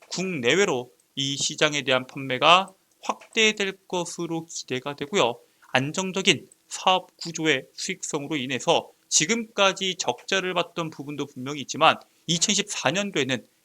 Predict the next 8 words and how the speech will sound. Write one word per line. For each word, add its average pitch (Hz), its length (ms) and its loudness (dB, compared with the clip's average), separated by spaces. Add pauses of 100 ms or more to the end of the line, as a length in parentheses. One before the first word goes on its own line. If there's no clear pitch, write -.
(160)
최대 208 540 2
실적을 170 880 -4
경신할 143 600 -10
수밖에 - 400 -10 (140)
없는 175 400 -2 (200)
흐름으로 139 500 -6
흘러가고 139 380 -6
있습니다. - 380 -8